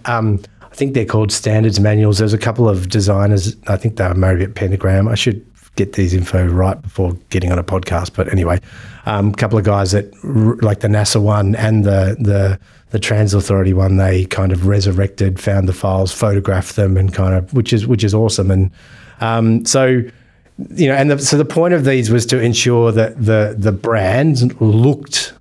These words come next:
consistent everywhere. And, um, and the, you know, the New York, the, the Transit Authority one is, is amazing because it's that whole, you know, line system of the different, you know, and the, the colours and the, I think it's, it's either,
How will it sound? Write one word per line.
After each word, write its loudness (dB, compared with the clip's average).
consistent -6
everywhere. -2
And, 2
um, 0
and 0
the, -2
you 0
know, -4
the 2
New 4
York, -2
the, 2
the 0
Transit -2
Authority 0
one 2
is, 0
is 2
amazing 2
because 0
it's -4
that -2
whole, 0
you 2
know, 2
line 2
system 0
of 0
the 0
different, -2
you 2
know, 2
and 2
the, 2
the -6
colours 0
and 2
the, 0
I -2
think -4
it's, -2
it's -4
either, 0